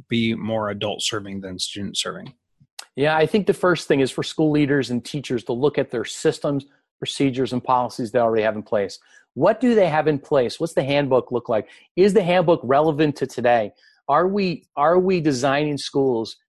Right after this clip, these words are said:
Speaker 2: in our handbooks and procedures and, you know, student code of conducts that are no longer relative to students?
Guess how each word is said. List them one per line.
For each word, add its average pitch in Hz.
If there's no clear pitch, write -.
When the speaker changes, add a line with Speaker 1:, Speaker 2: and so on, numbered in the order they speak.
Speaker 2:
in 135
our 127
handbooks 135
and 117
procedures 135
and, 101
you 131
know, 117
student 139
code 131
of 131
conducts 123
that 156
are 151
no 151
longer 175
relative 117
to -
students? 95